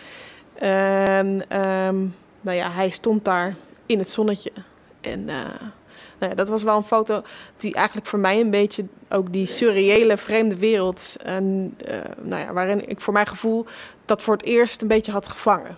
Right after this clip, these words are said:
Speaker 2: hebben zij voor zichzelf geschapen daar.
Speaker 1: Ja.
Speaker 2: Eh, en, en, en daar mocht jij blijven. Hoe keken ze naar jou? Snapten ze wat je, w-, wat je wilde?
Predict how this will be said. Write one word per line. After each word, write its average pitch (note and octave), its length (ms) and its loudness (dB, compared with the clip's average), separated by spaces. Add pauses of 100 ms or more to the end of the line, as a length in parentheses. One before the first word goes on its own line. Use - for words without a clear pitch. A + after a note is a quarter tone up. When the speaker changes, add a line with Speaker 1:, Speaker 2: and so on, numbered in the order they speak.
(160)
Speaker 2:
hebben G#2 180 -12
zij A2 140 -8
voor A#2 180 -12
zichzelf A#2+ 340 -6
geschapen A#2+ 500 -4
daar. B2 300 -6
Speaker 1:
Ja. C4 220 2 (120)
Speaker 2:
Eh, G#2 480 -12
en, G#2+ 140 -12
en, G#2+ 120 -14
en G#2+ 140 -10
daar A2+ 160 -2 (280)
mocht A2+ 360 -10
jij G#2+ 260 -6
blijven. A#2 360 -4
Hoe F3 140 -4
keken F3+ 240 -2
ze F#3 80 -8
naar E3+ 80 -8
jou? F3 260 -2 (920)
Snapten D#3 360 -8
ze C#3 60 -8
wat C3+ 180 -2
je, C#3+ 260 0 (240)
w-, C3 160 -8
wat C#3 160 -2
je D3 100 -4
wilde? F#3+ 340 -2